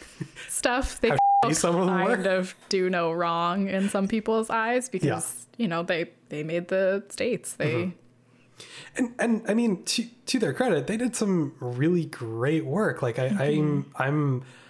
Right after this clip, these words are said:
Speaker 2: constantly amazed when I have a chance to go back to some of the founding documents from the United States to read
Speaker 1: Mm-hmm.
Speaker 2: them over. And it's like, yeah, these guys are onto some stuff.
Speaker 1: Yeah.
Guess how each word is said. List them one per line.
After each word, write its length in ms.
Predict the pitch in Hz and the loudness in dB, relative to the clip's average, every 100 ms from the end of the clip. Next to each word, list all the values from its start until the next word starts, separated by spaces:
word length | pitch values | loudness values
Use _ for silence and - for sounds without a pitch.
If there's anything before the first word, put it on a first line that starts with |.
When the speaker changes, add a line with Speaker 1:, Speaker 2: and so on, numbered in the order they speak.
| - _ _ | -20 _ _
Speaker 2:
constantly 560 | - 175 185 226 165 | -2 0 0 0 2
amazed 360 | 147 127 131 117 | 2 2 2 0
when 80 | 120 | -2
I 60 | 117 | -2
have 160 | 117 | -2
a 40 | 113 | -4
chance 260 | 131 113 | -2 -2
to 60 | - | 0
go 200 | 120 - - | -2 -2 -10
back 360 | - 110 110 - | -6 -4 -6 -8
to 260 | - 123 113 | -8 -6 -4
some 280 | - 110 113 | -4 -4 -6
of 120 | 107 - 196 - | -8 -14 -14 -4
the 120 | 143 | -4
founding 360 | - 117 110 113 | -2 -2 -2 -4
documents 500 | 104 104 117 110 - | -4 -4 -6 -8 -8
from 120 | 123 | -6
the 60 | |
United 300 | 113 107 110 | -6 -6 -6
States 340 | - 110 104 - | -6 -6 -6 -2
to 120 | 208 | 0
read 120 | - | 0
Speaker 1:
Mm-hmm. 60 | 123 | -2
Speaker 2:
them 120 | 110 | -2
over. 260 | 110 110 110 | -2 -4 -4
And 100 | 104 | -8
it's 140 | 101 | -8
like, 180 | 110 - | -8 -6
yeah, 220 | 110 160 | -4 -2
these 160 | 127 131 | 0 0
guys 200 | 180 196 | 0 0
are 180 | 151 - | -2 -4
onto 320 | 110 160 190 | -2 0 0
some 180 | - 113 | -2 -2
stuff. 540 | - 107 104 - - | -2 -2 -4 -8 -6
Speaker 1:
Yeah. 320 | 214 190 170 | -4 -2 -4